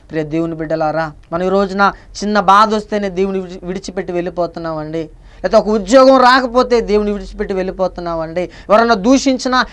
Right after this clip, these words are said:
ఎవరన్నా నిందించినా, ఎవరన్నా హేళన చేసినా సంఘాన్ని విడిచిపెట్టి వెళ్ళిపోతున్నారండి ఈ రోజున క్రైస్తవులు. లేకపోతే సేవకుడు ఏమన్నా గట్టిగా వాక్యము ఖండించి చెప్పినా, గద్దించి చెప్పినా, హెచ్చరించి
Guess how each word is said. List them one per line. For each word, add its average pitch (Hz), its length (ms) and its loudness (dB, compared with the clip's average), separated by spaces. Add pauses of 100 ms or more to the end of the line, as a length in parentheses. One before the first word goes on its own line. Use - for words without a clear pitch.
ఎవరన్నా 233 320 6
నిందించినా, 254 600 4
ఎవరన్నా 233 320 6
హేళన 269 480 6
చేసినా 226 440 2 (340)
సంఘాన్ని 190 400 -2
విడిచిపెట్టి 190 440 -6
వెళ్ళిపోతున్నారండి 180 760 -4
ఈ 165 40 -4
రోజున 160 240 -6
క్రైస్తవులు. 165 920 -6 (400)
లేకపోతే - 180 -6
సేవకుడు 196 440 2
ఏమన్నా 196 220 0 (300)
గట్టిగా 196 260 2
వాక్యము 208 720 0 (380)
ఖండించి 220 420 0
చెప్పినా, 226 420 0 (280)
గద్దించి 226 440 2
చెప్పినా, 240 360 -2
హెచ్చరించి 285 640 2